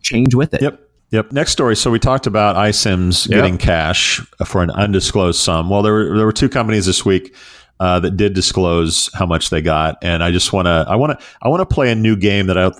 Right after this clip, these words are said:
Speaker 2: I don't think we've ever played, and I'm
Speaker 1: Mm-hmm.
Speaker 2: just doing this on the fly.
Speaker 1: Sure.
Speaker 2: Uh, let's play Who'd You Rather. Uh,
Speaker 1: <laughs>
Speaker 2: this is usually played with, you know, two members of the opposite sex, and you pick which one is more favorable.
Speaker 1: Yeah.
Speaker 2: Uh, I won't go any deeper than that,
Speaker 1: Yes,
Speaker 2: but
Speaker 1: thanks.
Speaker 2: if, let's, let's play Who'd You Rather. Okay,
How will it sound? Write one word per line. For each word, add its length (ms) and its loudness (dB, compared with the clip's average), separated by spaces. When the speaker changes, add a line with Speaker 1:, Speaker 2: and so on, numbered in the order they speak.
Speaker 2:
I 80 0
don't 180 2
think 140 -2
we've 280 0
ever 280 0
played, 460 -2
and 120 6
I'm 60 6
Speaker 1:
Mm-hmm. 80 4
Speaker 2:
just 140 0
doing 180 2
this 180 -4
on 160 0
the 60 0
fly. 400 0
Speaker 1:
Sure. 220 0
Speaker 2:
Uh, 340 -2
let's 180 0
play 340 2
Who'd 400 2
You 80 4
Rather. 540 0
Uh, 280 2
Speaker 1:
<laughs> 80 -12
Speaker 2:
this 160 2
is 140 2
usually 380 2
played 320 0
with, 380 0
you 100 0
know, 240 2
two 180 -2
members 320 0
of 140 -2
the 100 2
opposite 320 -4
sex, 540 0
and 80 -12
you 80 -16
pick 160 -2
which 240 -2
one 380 2
is 160 0
more 180 0
favorable. 540 0
Speaker 1:
Yeah. 240 0
Speaker 2:
Uh, 100 -2
I 200 -10
won't 140 -8
go 100 2
any 120 0
deeper 300 -2
than 160 -2
that, 140 2
Speaker 1:
Yes, 180 0
Speaker 2:
but 180 -2
Speaker 1:
thanks. 220 0
Speaker 2:
if, 160 -4
let's, 260 -4
let's 220 -2
play 220 0
Who'd 280 2
You 80 2
Rather. 400 0
Okay, 300 0